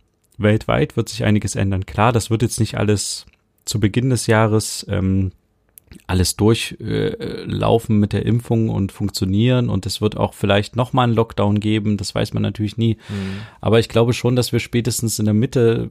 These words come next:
Speaker 1: nächsten Jahres irgendwie alle ein bisschen erleichterter und positiver dastehen und das Jahr zwanzig zwanzig ist halt dahingehend so ein bisschen für mich abgeschlossen, kopfmäßig, dass ich jetzt nicht mehr sage, ja, jetzt wartet man so ein bisschen Corona ab und den Lockdown, sondern ich hab zumindest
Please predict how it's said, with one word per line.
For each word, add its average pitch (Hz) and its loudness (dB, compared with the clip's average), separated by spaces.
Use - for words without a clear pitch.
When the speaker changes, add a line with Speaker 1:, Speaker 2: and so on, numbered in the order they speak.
Speaker 1:
nächsten 113 0
Jahres 110 0
irgendwie 110 -2
alle 113 4
ein 107 2
bisschen 104 -2
erleichterter 101 0
und 101 0
positiver 107 -2
dastehen 104 0
und 101 2
das - -2
Jahr 98 0
zwanzig 104 -2
zwanzig 107 0
ist 104 -4
halt 98 -2
dahingehend 113 2
so 101 2
ein 98 0
bisschen - -2
für - -2
mich 139 2
abgeschlossen, 104 -2
kopfmäßig, 104 -2
dass 107 0
ich 113 -2
jetzt 110 0
nicht 113 -2
mehr 104 4
sage, 104 4
ja, 95 2
jetzt - -2
wartet 104 -4
man 98 0
so 98 0
ein 101 2
bisschen 101 -2
Corona 127 0
ab 123 0
und 98 0
den 92 0
Lockdown, 117 0
sondern 101 2
ich - -6
hab 117 -6
zumindest 104 0